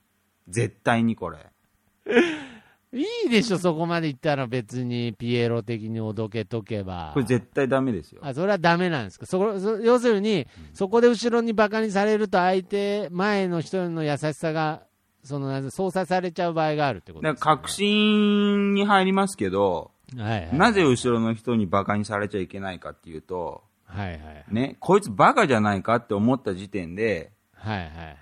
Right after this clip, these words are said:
Speaker 1: その、例えば徳松君がバカじゃないかと思われたとするじゃないですか。
Speaker 2: まあまあまあ。
Speaker 1: そしたらね、その行動をね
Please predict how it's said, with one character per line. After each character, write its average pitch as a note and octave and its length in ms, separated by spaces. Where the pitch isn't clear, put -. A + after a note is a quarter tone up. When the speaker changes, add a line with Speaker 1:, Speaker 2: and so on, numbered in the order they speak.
Speaker 1:
そ C#3 100
の、 D#3+ 460
例 D#3 160
え D3 60
ば A#2 100
徳 C#3+ 260
松 D#3+ 220
君 G#2+ 120
が G2 80
バ C3 180
カ C3+ 100
じ G#2+ 80
ゃ G#2 60
な F#2+ 120
い F#2 60
か A2 140
と G2+ 100
思 F#2+ 260
わ A2 160
れ F#2+ 140
た E2 140
と - 100
す - 180
る G2+ 80
じ F2 80
ゃ D#2 60
な D2+ 140
い - 20
で - 80
す - 100
か。 - 140
Speaker 2:
ま G#2+ 260
あ F#2 40
ま F2+ 160
あ D#2+ 80
ま D#2+ 280
あ。 - 40
Speaker 1:
そ E3+ 100
し F#3+ 80
た G#3+ 120
ら A2+ 120
ね、 G#2 340
そ C#3 160
の D3+ 140
行 G3 500
動 F#3 300
を F3+ 100
ね F3 380